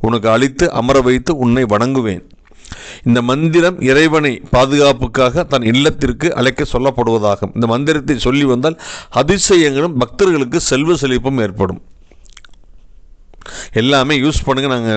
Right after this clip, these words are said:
உங்களுக்கு எல்லாமே தெளிவா சொல்லியிருக்கேன். ஆபத்சு மக்னா, இது ஒரு மந்திரம் பாருங்க. ஆபத்சு மஞ்சாஸ்மராணம் துவாதியாம் கரோமி துர்க்கே கருணர்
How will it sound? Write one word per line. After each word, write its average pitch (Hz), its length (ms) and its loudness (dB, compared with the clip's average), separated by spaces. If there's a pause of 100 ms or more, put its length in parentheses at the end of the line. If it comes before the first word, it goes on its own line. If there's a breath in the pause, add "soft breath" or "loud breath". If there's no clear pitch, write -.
உங்களுக்கு 107 280 0
எல்லாமே 127 220 -2 (120)
தெளிவா 135 280 2 (120)
சொல்லியிருக்கேன். 113 500 -2 (720 loud breath)
ஆபத்சு 180 560 2 (180)
மக்னா, 113 320 0 (460)
இது 127 120 -2
ஒரு 117 100 0
மந்திரம் 120 320 -2
பாருங்க. 117 280 0 (760 loud breath)
ஆபத்சு 165 560 2 (240)
மஞ்சாஸ்மராணம் 135 1300 2 (520 loud breath)
துவாதியாம் 143 720 4 (160)
கரோமி 143 520 4 (240)
துர்க்கே 123 380 -2 (1600 soft breath)
கருணர் 180 480 4